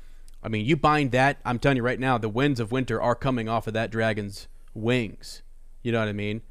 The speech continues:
Like, that, there's, there's the winds. I mean, the dragon itself is, is stirring 'em up. So, um, anyways, just food for thought. It's just kinda, kinda crazy. But yeah, the fact that, and I, I,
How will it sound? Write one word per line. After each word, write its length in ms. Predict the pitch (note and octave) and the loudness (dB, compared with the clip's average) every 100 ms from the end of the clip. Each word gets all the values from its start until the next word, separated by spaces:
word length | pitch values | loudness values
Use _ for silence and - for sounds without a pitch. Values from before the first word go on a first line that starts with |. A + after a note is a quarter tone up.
| - - - | -18 -16 -2
Like, 400 | G#2+ G#2 G2 - - | 2 2 0 -10 0
that, 200 | A#2+ A2 | 2 4
there's, 400 | B2 C3+ G#2 - G2 - - - - - | 4 4 2 -8 -12 -12 -16 -16 -16 -16
there's 420 | - A2 C3 D#3+ A#2 | -10 0 4 4 4
the 80 | B2+ | 2
winds. 540 | C#3+ G2+ - - - - - | 2 0 -6 -14 -16 -16 -10
I 40 | G#2+ | -6
mean, 180 | G2+ | -4
the 80 | G2 | -4
dragon 420 | G#2 C3 C#3 B2+ | -2 4 4 4
itself 480 | B2 A2+ D3 A#2 E3+ | -2 0 2 2 2
is, 220 | G#2+ G2+ | -4 -4
is 180 | - G#2+ | -4 -6
stirring 300 | - B2 A2 | -2 0 0
'em 100 | G#2+ | 0
up. 200 | G#2+ - - | -4 -6 -14
So, 360 | - A2+ G2+ F#2+ - - - - - - | -12 -8 -8 -10 -14 -16 -16 -16 -16 -8
um, 460 | A#2 A#2 A#2 A2+ G#2 - - - - - | -2 0 0 -2 -8 -14 -18 -18 -16 0
anyways, 420 | C3+ G#2 F#2+ - - - - | 2 2 -2 -8 -16 -16 -4
just 240 | D3 - - - - | -4 -4 -14 -16 -14
food 220 | - G#2 | -8 -8
for 80 | F#2+ | -8
thought. 320 | - F#2+ G2 - | -6 -4 -4 -8
It's 140 | G#2+ - | -12 -10
just 120 | G#2 | -8
kinda, 340 | A2 G2 F#2+ - - - - - - - - - - | -4 -4 -6 -10 -16 -16 -16 -16 -16 -16 -16 -16 -8
kinda 180 | G2+ | -6
crazy. 300 | G2 F#2+ F#2 G2 | -4 -2 -2 -2
But 120 | B2+ | 4
yeah, 160 | A#3 | 4
the 80 | F3+ | 4
fact 260 | - A3+ G#3 | 2 0 0
that, 140 | E3 | -2
and 100 | C3 | 0
I, 80 | D#3+ - | 0 0
I, 140 | C3 | -6